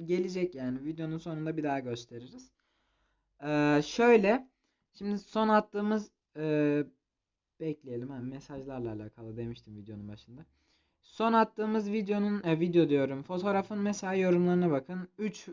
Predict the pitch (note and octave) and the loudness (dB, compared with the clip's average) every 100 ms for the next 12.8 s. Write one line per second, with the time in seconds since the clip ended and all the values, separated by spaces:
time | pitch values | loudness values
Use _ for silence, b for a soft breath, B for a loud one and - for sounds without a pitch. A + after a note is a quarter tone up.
0 | - D3 C#3+ F3 F#3 - G#3 F#3 E3 D#3 | -6 -2 2 4 4 2 2 6 6 4
1 | C#3+ E3 F3+ - F3 D#3 D3 D#3 E3 F3+ | -4 -2 -6 -6 -2 2 4 2 2 0
2 | E3 F#3 G3 G3+ E3+ E3+ E3+ F3+ F#3 G3+ | 0 0 -4 -2 -2 -2 -4 -2 2 2
3 | G3 F3+ E3 D#3+ D#3+ E3+ - D3+ D3+ D#3+ | 0 -2 0 0 -2 -2 -2 -2 -2 -4
4 | D3+ C#3 A#2 A2 B2 C#3 D3 - C#3+ b | -6 -6 -6 -6 -8 -10 -14 -12 -14 b
5 | b b - E3+ E3 F3 F3 E3 E3 D#3+ | b b -2 0 0 4 4 6 4 4
6 | D#3+ E3 C#3+ C#3+ D#3 E3+ D3+ C3+ B2+ D3 | 4 4 2 0 -4 -4 -4 -4 -2 0
7 | G3 - _ _ _ _ _ _ C3+ C#3 | 0 -4 _ _ _ _ _ _ -6 -2
8 | C3+ C3+ C3+ C3+ C#3 - E3 E3 - F3 | -2 -2 -2 -2 -6 -4 2 2 0 0
9 | F3 E3 C3 E3 G#3+ - _ _ _ _ | 4 4 4 0 -2 -8 _ _ _ _
10 | D#3 E3+ E3+ F#3 E3+ C3 A2+ - C3 B2+ | 0 4 4 4 4 2 0 0 2 2
11 | A#2+ A#2 A2+ - _ _ _ _ _ B2 | 2 0 -2 -6 _ _ _ _ _ -2
12 | A#2+ A2 A2 G#2+ G#2 D3 C4+ - | 0 0 0 -2 -2 -4 -4 -6